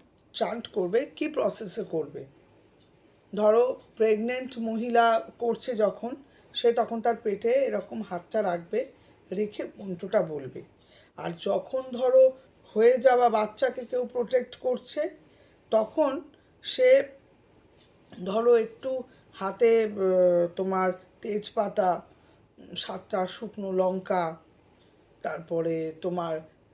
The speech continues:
সাতটা গোলমরিচ, সাতটা এলাইচ,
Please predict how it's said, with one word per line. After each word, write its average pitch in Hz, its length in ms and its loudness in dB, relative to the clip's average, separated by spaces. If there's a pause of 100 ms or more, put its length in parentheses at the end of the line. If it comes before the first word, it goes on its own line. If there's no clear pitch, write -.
(160)
সাতটা 196 600 -2
গোলমরিচ, 202 1200 -2 (460)
সাতটা - 520 -6 (120)
এলাইচ, 185 800 -2